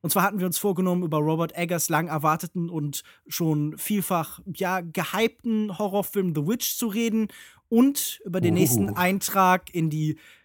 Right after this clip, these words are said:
Speaker 1: lange X-Men-Franchise mit X-Men Apocalypse von Bryan Singer.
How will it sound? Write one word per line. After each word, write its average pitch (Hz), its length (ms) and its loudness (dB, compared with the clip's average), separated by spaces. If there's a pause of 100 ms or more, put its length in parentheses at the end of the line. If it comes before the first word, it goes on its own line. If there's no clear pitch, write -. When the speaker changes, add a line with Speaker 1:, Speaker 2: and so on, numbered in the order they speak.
Speaker 1:
lange 214 520 0
X-Men-Franchise 196 1300 0
mit 160 260 -2
X-Men 160 540 0
Apocalypse 147 640 -2
von 143 160 -4
Bryan 123 300 -4
Singer. 107 420 -8